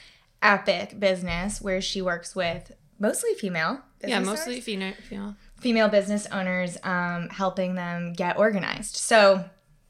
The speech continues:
Speaker 1: which is such a blessing. You also have been organizing my whole house.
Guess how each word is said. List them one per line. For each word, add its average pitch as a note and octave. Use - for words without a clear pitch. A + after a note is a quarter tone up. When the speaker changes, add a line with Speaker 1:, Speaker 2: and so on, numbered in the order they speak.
Speaker 1:
which G#3+
is G3
such G3
a G3+
blessing. G3+
You G3
also F#3
have F3+
been F#3
organizing F3+
my F3+
whole E3+
house. E4+